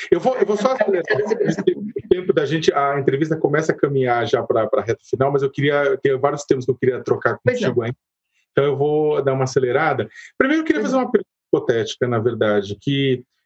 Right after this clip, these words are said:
Speaker 1: é, hipoteticamente configura a advocacia administrativa se um presidente da República troca um superintendente da Polícia Federal ou um diretor da Polícia Federal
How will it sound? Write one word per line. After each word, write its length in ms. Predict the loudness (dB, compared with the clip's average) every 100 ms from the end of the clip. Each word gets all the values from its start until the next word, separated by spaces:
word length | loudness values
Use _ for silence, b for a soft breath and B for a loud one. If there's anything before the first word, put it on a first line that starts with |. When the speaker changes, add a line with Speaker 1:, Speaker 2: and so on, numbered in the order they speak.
| _
Speaker 1:
é, 380 | -2 0 0 0
hipoteticamente 840 | -2 -2 0 -2 -2 -2 0 -2 -4
configura 1080 | -2 0 0 -2 -2 0 0 0 0 -2 -6 -14 _ _ -4
a 60 | -2
advocacia 640 | 0 0 0 -2 0 -2
administrativa 1000 | -2 -2 -2 -2 -2 -2 -4 -2 0 -2
se 160 | -2
um 140 | -2 -2
presidente 420 | -2 -2 -2 0
da 120 | 0
República 640 | 0 -2 -4 -2 -2 0 0
troca 500 | 0 -2 -2 -2 -2
um 100 | -4
superintendente 680 | -2 -2 -2 0 0 -2 0
da 100 | -2
Polícia 340 | 0 -2 0
Federal 500 | 0 0 0 2 0
ou 80 | 0
um 100 | 0
diretor 480 | 0 0 0 0 0
da 120 | -2
Polícia 340 | -2 -2 -2 -2
Federal 460 | 0 2 0 0